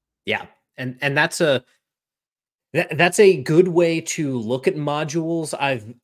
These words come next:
I've been, i-, in creating my own modules, I've been wrestling with this notion of, you know, wh-, where do I stand on the use of modules? And I think that's kind of the, the way forward,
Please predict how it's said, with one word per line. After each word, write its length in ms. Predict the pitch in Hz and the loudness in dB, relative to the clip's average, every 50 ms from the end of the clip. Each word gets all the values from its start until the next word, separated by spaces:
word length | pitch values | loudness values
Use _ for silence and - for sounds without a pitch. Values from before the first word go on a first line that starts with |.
| _ | _
I've 340 | 139 143 151 139 120 107 104 | -4 -4 -4 -4 -6 -6 -2
been, 500 | 156 165 180 185 190 190 190 185 180 175 - _ _ _ _ _ _ _ _ _ _ _ _ _ _ _ _ _ _ _ _ _ _ _ _ _ - | 0 0 0 0 0 -2 -4 -4 -6 -10 -12 _ _ _ _ _ _ _ _ _ _ _ _ _ _ _ _ _ _ _ _ _ _ _ _ _ -14
i-, 100 | 170 180 - | -14 -8 -4
in 160 | 185 202 220 214 | -4 -2 -2 -4
creating 500 | - - - 190 175 165 170 170 170 160 | -4 -2 0 0 2 2 0 -2 -2 -4
my 160 | 147 139 123 | -4 -4 -4
own 200 | 135 135 135 127 123 | -4 -4 -4 -4 -4
modules, 560 | 120 120 120 117 107 113 110 104 104 101 - - | -4 -4 -6 -6 -8 -8 -8 -8 -8 -10 -10 -8
I've 260 | 127 131 127 113 104 | -8 -8 -8 -8 -8
been 300 | 104 143 147 139 135 127 | -8 -6 -6 -6 -6 -8
wrestling 600 | 110 120 123 120 - - - 135 135 131 127 120 | -6 -6 -6 -6 -6 -8 -8 -6 -6 -6 -6 -6
with 240 | 117 120 117 120 - | -4 -6 -6 -6 -8
this 380 | - 131 123 120 - - - 127 | -6 -6 -6 -6 -8 -10 -12 -10
notion 560 | 123 123 123 123 120 123 - - 127 117 113 | -8 -8 -6 -6 -6 -8 -10 -10 -10 -10 -10
of, 200 | 110 107 98 92 95 95 - | -10 -12 -12 -16 -20 -20 -16
you 120 | 127 135 | -12 -10
know, 80 | 120 107 | -10 -6
wh-, 180 | 113 143 156 151 | -6 -6 -6 -4
where 180 | 139 143 151 143 | 0 0 0 0
do 140 | 147 147 139 | 0 -2 -2
I 80 | 127 | -4
stand 640 | 120 - - - - 143 131 127 123 120 117 117 110 | -4 -6 -10 -8 -6 -4 -4 -4 -4 -4 -6 -6 -8
on 380 | - - 120 120 120 113 110 107 | -8 -8 -8 -8 -8 -8 -8 -10
the 80 | 113 | -12
use 360 | 101 95 110 113 110 - - 120 | -12 -10 -10 -10 -10 -10 -12 -14
of 80 | 107 | -12
modules? 580 | 104 104 101 98 98 92 - 98 87 87 87 - | -12 -12 -12 -12 -12 -12 -14 -14 -14 -14 -14 -12
And 60 | 110 | -12
I 60 | 113 | -12
think 240 | 110 - 160 160 135 | -12 -12 -14 -10 -6
that's 340 | - 135 139 - - - - | -4 -4 -4 -6 -8 -14 -16
kind 220 | - - 139 139 | -10 -10 -8 -6
of 100 | 127 117 110 | -6 -8 -8
the, 220 | 120 113 104 95 _ _ | -8 -8 -8 -10 _ _
the 140 | - 120 101 - _ _ _ | -16 -16 -16 -16 _ _ _
way 300 | 127 123 127 120 117 117 | -12 -8 -6 -6 -6 -8
forward, 800 | - - - - 117 104 110 107 95 92 95 85 82 80 - | -10 -14 -18 -14 -10 -6 -6 -6 -6 -8 -10 -12 -12 -14 -18